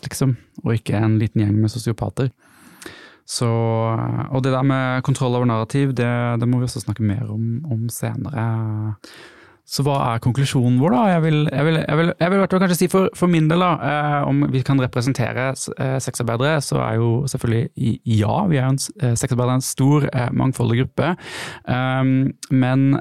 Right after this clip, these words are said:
eh, man skal ha tunga lett, rett i munnen. Eh, hvis jeg uttaler meg om politikk, så er det som en fagperson som har jobbet på dette feltet og snakket med,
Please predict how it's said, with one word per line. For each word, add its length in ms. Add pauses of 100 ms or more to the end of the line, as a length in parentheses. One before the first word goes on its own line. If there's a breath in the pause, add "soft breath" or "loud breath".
eh, 920
man 260
skal 140
ha 80
tunga 840
lett, 220 (100)
rett 480
i 220
munnen. 460
Eh, 640
hvis 180
jeg 260
uttaler 320
meg 140
om 60
politikk, 280
så 200
er 100
det 80
som 320 (140)
en 100
fagperson 600
som 100
har 80
jobbet 400
på 160
dette 180
feltet 460
og 80
snakket 380
med, 240